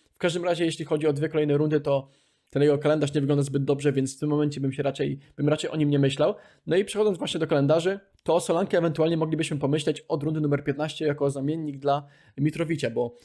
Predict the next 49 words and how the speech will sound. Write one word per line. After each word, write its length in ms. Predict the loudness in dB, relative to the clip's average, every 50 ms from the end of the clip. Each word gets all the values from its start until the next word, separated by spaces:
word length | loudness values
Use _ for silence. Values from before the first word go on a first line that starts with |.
| _ _ _
widzimy, 260 | -4 -2 0 0 0 0
że 120 | 2 2
Mitrowicz 560 | 2 0 0 0 0 0 0 -2 -4 -8 -14 _ _ _ _ _ _
teraz 320 | 0 2 2 2 2 0 -2
jest 140 | -6 -4
prawdopodobnie 440 | -2 -2 -2 0 0 0 2 2 2
najlepszą 460 | 2 2 2 2 0 0 -2 -4 -2
opcją, 320 | -2 -4 -4 -4 -6 -4 -2
ale 180 | -2 -2 -2
tylko 220 | -2 -2 -2 0 0
na 60 | 0
dwie 140 | 0 0 0
kolejki, 400 | 2 2 2 2 2 -2 -6 -2
bo 240 | 0 0 0 0 -4 _ _ _ _ _ _
w 40 | _ 0
kolejce 220 | 0 0 0 0
numer, 220 | -2 -2 -2 -4
numer 300 | -6 -2 0 0 0 0
piętnaście 360 | 0 -2 0 0 -2 -2 -4 -8
ma 80 | -6
City, 300 | -6 -6 -4 -2 -2 -4
w 60 | -2
kolejce 280 | 0 0 0 0 0 -4
numer 160 | -4 -4 -4
szesnaście 500 | -6 -8 -8 -6 -6 -6 -6 -8 -12 -12
ma 160 | -12 -12 -14 -16 _ _ -10 -4
Manchester 480 | -2 -2 -2 -2 -4 -8 -6 -6 -4 -2
United, 360 | -2 -2 0 -2 -2 -2 -6 _ _ _ _ _ _
no 100 | -6 -4
i 60 | -4 -2
wtedy 200 | 0 0 0 2
na 80 | 0
przykład 200 | 0 0 0 0
byśmy 200 | -2 -4 -4 -2
mogli 220 | -2 0 2 0 0
po 120 | 0 0
tej 120 | -2 0
kolej-, 300 | 2 2 2 2 2 -2
w-, 100 | -8 -10 -6
od 160 | -6 -6 -2
kolejki 220 | 0 0 0 0
numer 200 | -2 -2 -2 -2
piętnaście 400 | -2 -4 -2 -2 -2 -2 -2 -4
wymienić 400 | -2 0 0 0 0 0 -2 -4
Mitrowicza, 580 | -4 -6 -4 -4 -2 -2 -2 0 2 0 0 -2 -4 _ _ _ _
czy 120 | -8 -6
to 80 | -4 -2
na 100 | -2 -2
Skamakkę, 600 | -4 -4 -2 -2 -2 -2 -2 -2 -2 -2 -2